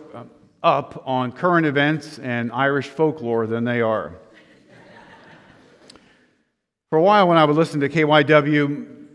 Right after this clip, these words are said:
it seemed like every time I would tune in, I would hear an advertisement, the same advertisement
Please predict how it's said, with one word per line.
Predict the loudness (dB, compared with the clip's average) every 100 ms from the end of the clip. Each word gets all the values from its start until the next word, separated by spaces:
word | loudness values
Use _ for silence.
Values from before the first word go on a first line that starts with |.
| -16
it | -8
seemed | -4
like | -2
every | -2 -2 -4
time | -8 -8 -4 -4
I | -4
would | -6 -8
tune | -8 -6
in, | -4 -2 -2 -4 -6
I | -6
would | -6 -6
hear | -6 -2 -2 -2 -6 -16 -20 _ _ _ _ -12
an | -10 -6
advertisement, | -4 -4 -4 -4 -4 -4 -8 -12 -14 -20 _ _ _ _ _
the | -18
same | -12 -4 -4 -2
advertisement | -2 -2 -2 -2 -2 -2 -6 -14